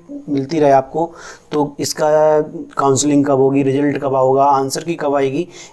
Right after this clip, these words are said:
इससे related अगर आपको news चाहिए तो आप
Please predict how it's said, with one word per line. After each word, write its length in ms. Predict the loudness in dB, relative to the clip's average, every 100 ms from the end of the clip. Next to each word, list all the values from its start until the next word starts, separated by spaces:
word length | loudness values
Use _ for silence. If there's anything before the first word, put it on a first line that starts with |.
| -8
इससे 240 | -6 -4
related 440 | -2 -2 -2 -4
अगर 220 | -4 -2 0
आपको 280 | 0 -2
news 240 | -4 -4 -4
चाहिए 340 | -4 -4 -4 -10 -20 -10
तो 100 | -8
आप 520 | -2 0 0 -2 -10